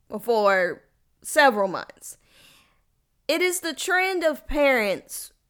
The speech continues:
recording their kids and then showing them or telling them about things that they had when they were kids.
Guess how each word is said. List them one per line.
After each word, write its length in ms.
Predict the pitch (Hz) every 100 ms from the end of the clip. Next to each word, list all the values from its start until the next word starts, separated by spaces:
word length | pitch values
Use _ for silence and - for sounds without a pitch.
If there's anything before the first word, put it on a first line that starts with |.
| _ _ _
recording 720 | 220 247 - 285 302 320 311
their 160 | 277 226
kids 920 | 214 262 220 180 170 131 - - - _ _ _ _ _ _ _ -
and 160 | 240 254
then 160 | 254
showing 560 | - - 277 294 320 302
them 320 | 269 254 247
or 100 | 208
telling 420 | 208 254 247 262
them 180 | 247 233
about 340 | 208 208 214
things 240 | 202 202 196
that 140 | 185
they 160 | 196 202
had 240 | 190 170
when 180 | 185 190
they 240 | 202 202
were 140 | 190 180
kids. 640 | - 143 - 123 - -